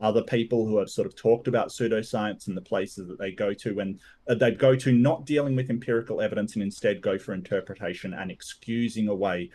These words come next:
what it says. I mean, I, I love, I absolutely love that you say, "Hey, it's not stars in the sky, it's lamps in the sky." That's great. That's fantastic, Nadir. Could you give me a scientific paper saying that there's lamps in the sky?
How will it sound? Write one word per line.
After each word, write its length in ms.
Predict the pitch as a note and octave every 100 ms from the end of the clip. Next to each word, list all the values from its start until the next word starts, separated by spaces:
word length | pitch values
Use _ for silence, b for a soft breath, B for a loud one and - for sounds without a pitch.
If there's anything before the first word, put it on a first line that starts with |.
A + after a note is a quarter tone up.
| b -
what 180 | G#2
it 140 | F#2 -
says. 260 | C3 G#2 - b D3
I 20 |
mean, 160 | D#3
I, 140 | D3+ D3+
I 140 | D#3+
love, 460 | D3+ D3+ E3 F#3+ C#3+
I 140 | C3+
absolutely 440 | D#3 D#3 D#3+ C3+ B2
love 220 | C3 A2
that 100 | A2+
you 80 | A2+
say, 220 | - A2
"Hey, 220 | A#2 D#3
it's 140 | A#2+ -
not 180 | F#3
stars 340 | - B2+ G#2+ G2+
in 80 | F#2
the 60 | F#2
sky, 260 | - G#2
it's 160 | A#2 -
lamps 480 | D#3 E3+ D#3+ A#2+ -
in 140 | G2+
the 60 | F2
sky." 400 | - F2+ D#2 C#2+ b b b
That's 360 | - A#3 A#3 - -
great. 420 | A#2 C3+ G2+ -
That's 220 | E3+ F3+
fantastic, 640 | - D#3 C#3+ C#3+ C#3 C3+ G#2
Nadir. 280 | F#2+ G2+ A2
Could 180 | C#3+
you 40 | D#3+
give 120 | B3
me 100 | D4
a 60 | A#3
scientific 560 | G3+ F#3 F3+ D3 B2+
paper 280 | B2+ A#2+ B2
saying 280 | - G#2 G#2+
that 140 | G2+
there's 200 | G#2+ F#2+
lamps 380 | F#2+ G#2 G2+ -
in 100 | G#2
the 80 | F2+
sky? 480 | - F#2 F#2 C3